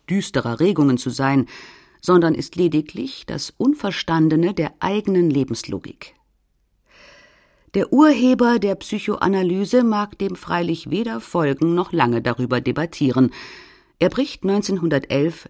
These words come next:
die jahrelange Kooperation ab. Während Adler die Pionierarbeit Freuds zeitlebens würdigt,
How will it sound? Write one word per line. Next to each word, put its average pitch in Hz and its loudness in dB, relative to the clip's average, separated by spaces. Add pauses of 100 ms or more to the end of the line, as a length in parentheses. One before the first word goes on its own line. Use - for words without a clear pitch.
die 139 -4
jahrelange 143 0
Kooperation 139 -6 (100)
ab. - -14 (1300)
Während 214 2
Adler 233 2
die 175 -4
Pionierarbeit 156 0
Freuds - -6
zeitlebens 202 -6
würdigt, 175 0